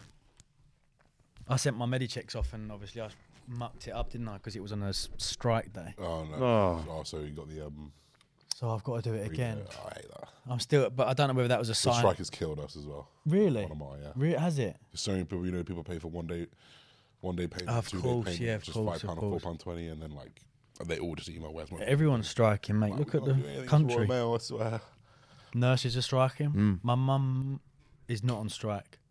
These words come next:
Speaker 2: Hey, this country is just getting more expensive and we're paying people less. What?
Speaker 1: I know. It, it, it
Speaker 2: <laughs>
Speaker 1: is, it is
Speaker 2: Cool.
Speaker 1: wild.
Speaker 2: That's why
Speaker 1: And I
Speaker 2: everyone's
Speaker 1: think the
Speaker 2: leaving.
Speaker 1: more the, the, I think the position that we're in, it, the question is, why are we here?
Speaker 2: I know.
Speaker 1: Do you know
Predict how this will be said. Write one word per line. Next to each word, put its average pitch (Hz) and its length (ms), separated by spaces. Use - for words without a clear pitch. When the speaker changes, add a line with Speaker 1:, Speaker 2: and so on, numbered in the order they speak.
Speaker 2:
Hey, - 160
this - 140
country 107 360
is 85 120
just - 200
getting 85 240
more 107 180
expensive 95 380
and 78 100
we're 78 80
paying 82 200
people 85 220
less. - 360
What? 107 180
Speaker 1:
I 110 100
know. 110 460
It, 113 60
it, 117 280
it 127 60
Speaker 2:
<laughs> 123 140
Speaker 1:
is, 123 320
it 117 100
is 104 60
Speaker 2:
Cool. 87 200
Speaker 1:
wild. 110 480
Speaker 2:
That's - 120
why 101 80
Speaker 1:
And 123 100
I 120 40
Speaker 2:
everyone's 117 80
Speaker 1:
think 131 120
the 98 40
Speaker 2:
leaving. 127 100
Speaker 1:
more 135 220
the, 123 120
the, 123 280
I - 40
think 120 280
the 117 80
position 123 360
that 92 100
we're 117 260
in, 92 260
it, 73 160
the 101 300
question - 280
is, 95 100
why 101 180
are 104 160
we 95 140
here? 85 240
Speaker 2:
I 87 40
know. 80 80
Speaker 1:
Do - 0
you 78 60
know 76 80